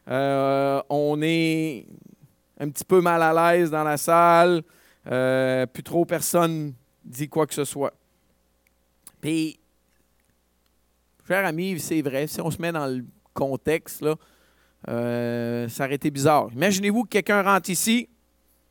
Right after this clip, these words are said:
très, très mal habillé,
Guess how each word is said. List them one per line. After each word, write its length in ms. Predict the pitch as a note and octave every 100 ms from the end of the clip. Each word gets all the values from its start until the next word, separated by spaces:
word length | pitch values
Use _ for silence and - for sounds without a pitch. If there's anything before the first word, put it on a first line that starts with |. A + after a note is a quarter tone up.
| _ _ _ _ _ _ _ _ _ _ _ _ _ - _ _ _ _ _ _ _ _ _ _ _ _ _ _ _ _ _ _ _ _ _ _ _ _
très, 200 | - C#3
très 200 | C3 C#3
mal 160 | C3+ B2+
habillé, 640 | B2+ C3+ C#3+ D3 D3